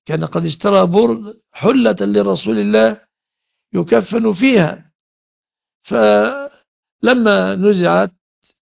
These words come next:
عن رسول الله وكفن الرسول في ثلاثة أثواب بيض صحولية، أخذها أبو عبد الله بن أبي بكر وقال: "إذن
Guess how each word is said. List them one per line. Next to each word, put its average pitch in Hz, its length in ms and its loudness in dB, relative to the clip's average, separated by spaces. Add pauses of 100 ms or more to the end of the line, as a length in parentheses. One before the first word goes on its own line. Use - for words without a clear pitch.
(140)
عن 175 120 0
رسول 165 320 -4
الله 175 380 0
وكفن 165 560 -6 (1700)
الرسول 185 440 0
في 175 160 -2
ثلاثة 175 600 -4
أثواب 170 460 -6 (360)
بيض 175 300 -2
صحولية، 185 840 -2 (580)
أخذها 196 480 2
أبو 196 360 -2
عبد 196 280 -6
الله 196 220 0
بن 180 140 -4
أبي 190 180 -4
بكر 185 340 -4
وقال: 196 380 0
"إذن 180 640 -4